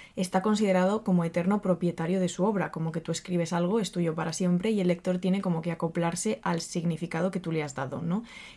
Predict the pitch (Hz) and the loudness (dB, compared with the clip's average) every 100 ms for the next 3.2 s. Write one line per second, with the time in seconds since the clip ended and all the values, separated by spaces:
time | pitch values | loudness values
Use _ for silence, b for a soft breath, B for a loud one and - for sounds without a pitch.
0 | B 185 190 180 160 b b b 220 220 | B 2 2 0 -4 b b b 4 4
1 | 220 240 233 - 190 180 185 185 202 190 | 6 6 6 0 2 2 2 0 2 2
2 | 196 202 b b - 196 214 196 180 190 | 0 -6 b b 0 4 6 6 6 4
3 | 247 | 2